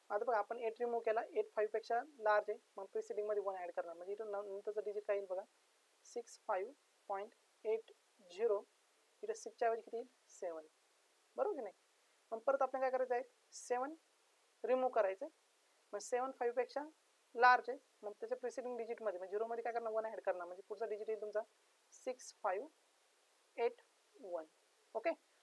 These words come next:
आता आपण काय करायचं? हा वन पण काय करायचं आपल्याला? रिमूव्ह करायचं आहे,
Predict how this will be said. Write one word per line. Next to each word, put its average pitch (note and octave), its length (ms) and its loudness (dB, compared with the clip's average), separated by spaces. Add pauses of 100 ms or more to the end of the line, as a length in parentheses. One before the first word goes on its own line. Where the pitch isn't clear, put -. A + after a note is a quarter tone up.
(140)
आता G#3 180 0
आपण C#4 140 -2
काय C#4+ 100 4
करायचं? C#4 260 4
हा C4 140 4
वन C4 280 6
पण C#4 160 0
काय C#4+ 120 4
करायचं C4+ 220 2
आपल्याला? B3+ 260 -2 (220)
रिमूव्ह C4 280 2
करायचं F3+ 300 4
आहे, - 120 -12